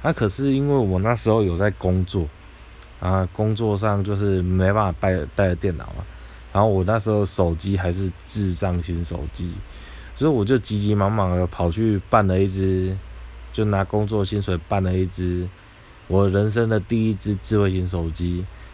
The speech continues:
H T C，我记得还蛮清楚的，就这一只H T C它还是可以换电池的手机，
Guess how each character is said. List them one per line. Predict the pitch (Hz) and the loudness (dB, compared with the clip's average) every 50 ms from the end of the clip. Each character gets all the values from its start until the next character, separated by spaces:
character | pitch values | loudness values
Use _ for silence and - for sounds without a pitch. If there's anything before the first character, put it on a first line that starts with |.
| - - | -2 0
H | 117 107 98 98 | 0 0 0 -2
T | - - - 101 | -4 -2 -2 0
C， | 95 - - 95 90 87 - 92 87 90 | 0 0 -2 -2 -2 0 0 0 0 0
我 | 80 85 92 87 | 0 -2 -2 -4
记 | 87 - - 113 | -4 -4 -4 -2
得 | 101 98 92 90 90 87 87 82 | 0 2 2 2 0 -2 -2 -4
还 | - 87 | -4 -4
蛮 | 87 87 87 87 | -4 -2 -2 -2
清 | 87 98 90 92 | -2 -2 -2 -2
楚 | 87 90 78 | -2 -4 -6
的， | - 65 73 | -8 -10 -8
就 | - 95 92 90 90 87 | -6 -4 -4 -4 -4 -6
这 | 85 - 95 | -4 -2 0
一 | 95 95 | 0 0
只 | 87 - - 92 92 92 90 90 90 90 95 - - - - - - - - - - - - | -2 -4 -4 -2 -2 -2 -2 -2 -4 -6 -8 -10 -16 -18 -18 -18 -18 -18 -18 -18 -18 -8 -4
H | 101 104 101 98 | -2 -2 -2 -4
T | - - 104 101 | -4 -4 -4 -2
C | 92 104 98 92 98 101 92 95 | -2 -2 -4 -2 0 2 2 2
它 | 92 101 98 98 | 2 0 0 0
还 | 95 - 95 92 92 | 0 0 2 2 2
是 | 92 113 123 | 2 0 -4
可 | 113 - 113 104 | 0 2 2 2
以 | 92 | 2
换 | - - 113 104 92 | 2 2 2 0 2
电 | 90 123 110 92 85 | 2 0 0 0 0
池 | 78 - - - 85 82 | -4 -6 -6 -4 -4 -2
的 | 82 90 87 85 85 | -2 -2 -2 -2 -4
手 | - - - 92 82 82 | -6 -6 -6 -4 -4 -4
机， | 80 - 90 87 87 90 | -4 -4 -4 -4 -4 -4